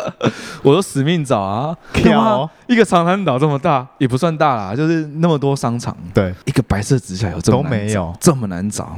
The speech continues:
Speaker 1: 好了，最后找到一个有点偏米色的，
Speaker 2: 嗯哼，嗯哼。
Speaker 1: 总比大红色的好。
Speaker 2: 哎，哎，哎。
Speaker 1: 啊，终于买到，回去开-，
Speaker 2: 哎。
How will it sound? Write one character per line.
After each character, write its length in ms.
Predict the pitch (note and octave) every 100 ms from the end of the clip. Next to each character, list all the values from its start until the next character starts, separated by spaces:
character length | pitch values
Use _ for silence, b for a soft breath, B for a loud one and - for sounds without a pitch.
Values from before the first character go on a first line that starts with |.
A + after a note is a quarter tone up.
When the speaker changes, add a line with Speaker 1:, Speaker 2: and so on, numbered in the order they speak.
| F2+
Speaker 1:
好 100 | F2+
了， 80 | F#2+
最 180 | - C3
后 80 |
找 200 | B2 G#2
到 120 | G2+ G#2+
一 80 |
个 140 | A2 G2
有 100 | G2+
点 240 | G2+ E2+ E2
偏 200 | - A#2
米 200 | A2+ E2+
色 320 | - A2+ F2
的， 60 | D#2+
Speaker 2:
嗯 160 | G#2+ A2
哼， 40 |
嗯 280 | A#2+ A2+ G#2+
哼。 200 | A2 A2 _
Speaker 1:
总 220 | - A2
比 240 | A#2 F#2 F2+
大 180 | C#3 F#2
红 240 | F#2 F2
色 220 | F#2+ G#2+ F2
的 200 | E2 E2
好。 80 | G#2+
Speaker 2:
哎， 140 | F#2+ E2
哎， 560 | E2+ E2+ E2+ E2 E2 -
哎。 80 | D#2+
Speaker 1:
啊， 80 | E2
终 160 | G#2+ G2+
于 40 |
买 180 | F#2 D2+
到， 180 | E2 E2+
回 160 | D#2 D#2
去 60 |
开-， 60 | E2+
Speaker 2:
哎。 180 | F2